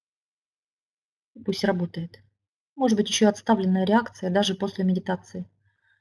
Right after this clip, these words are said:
Работа не будет закончена, там будут свои процессы. Хорошо? Поехали дальше.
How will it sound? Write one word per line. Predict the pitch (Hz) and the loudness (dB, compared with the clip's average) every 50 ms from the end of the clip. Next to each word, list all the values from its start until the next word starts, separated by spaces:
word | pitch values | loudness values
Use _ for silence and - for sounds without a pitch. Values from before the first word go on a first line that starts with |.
| _ | _
Работа | - 196 190 190 190 190 | -8 -6 -4 -2 -2 0
не | 190 196 | 0 2
будет | 190 196 190 | 2 0 0
закончена, | 175 196 196 - 240 233 226 - 185 180 180 175 - _ _ _ _ _ | 0 -2 0 0 0 0 0 0 -2 -2 -2 -4 -6 _ _ _ _ _
там | - 208 208 202 185 - _ _ _ | -6 -4 -4 -4 -4 -8 _ _ _
будут | - 208 196 185 - | -6 -6 -6 -6 -6
свои | - 190 190 | -4 -4 -4
процессы. | 185 180 175 - - 175 - - - - 214 - - _ _ _ _ | -4 -4 -8 -8 -10 -14 -14 -12 -12 -14 -14 -14 -16 _ _ _ _
Хорошо? | - - - - - - 269 320 - _ _ _ _ _ _ _ _ _ _ _ _ _ _ _ _ _ _ _ _ _ _ _ _ _ _ - | -14 -8 -4 -4 -2 -2 -4 -6 -8 _ _ _ _ _ _ _ _ _ _ _ _ _ _ _ _ _ _ _ _ _ _ _ _ _ _ -4
Поехали | 202 202 185 - 202 196 | -2 -2 -2 0 -2 0
дальше. | 185 185 180 175 - - 277 302 | 2 2 2 2 2 0 -2 -2